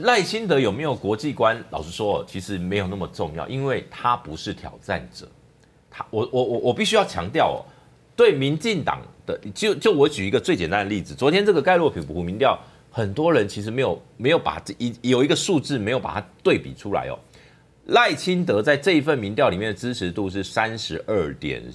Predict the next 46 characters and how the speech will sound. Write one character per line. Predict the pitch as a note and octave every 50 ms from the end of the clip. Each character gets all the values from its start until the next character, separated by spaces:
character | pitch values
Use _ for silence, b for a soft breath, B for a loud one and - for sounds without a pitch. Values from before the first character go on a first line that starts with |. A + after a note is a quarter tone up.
| B1 - -
好 | - - E2
像 | F#2 G#2
三 | C#3 C3+
十 | G#2+ G#2
二 | A2 A2+
点 | F2+ D2 C2 B1+
四 | - - - B2 E2+
还 | C#2 C#2
多 | C2+ D#2 D#2
少 | - - -
的， | - G#1+ - B B B B
就 | B - E3
是 | E3+ E3+
昨 | - - - C3 C3+
天 | D3 D3 D3 -
中 | - C#3+ D3 C#3+
广 | - D2+ C#2+
盖 | G#2
洛 | A#2+ A#2 G#2+
普 | F2 D#2 C#2+
的， | C#2+
它 | E2 G#2+ A#2
是 | A#2 A2+ -
大 | B2
概 | A#2 A2+
三 | - B2+ C3 C3
十 | - F#2+
二 | G#2+ G#2
点 | - - A#1
多。 | - D#2+ D2 C#2 C#2 - b b b b b b b b b b b b
可 | - - C3
是 | B2 - - A#3 A3
呢， | F3+ D#3 C#3 C3+ B2 - - - - _ _ _ _ _ -
陈 | - - G#2 A2 A#2 C3+ D3
吉 | C#3+ - G#2+ G#2+ A2
仲 | A2 - - D3+ A#2 G2+ F2+
的 | F2 D#2+
满 | D2+ D2+ D2+ C#2+ C2+
意 | F2+ G2+ G2
度 | F2+ G#2+ G2 F#2
是 | - G2+
三 | F2+ - - A2+ G#2+ A2 A2+
十 | G2 - - E2
五 | D#2+ D2 D#2+ -
点 | - D2+ - -
六， | C#2 D2+ C#2+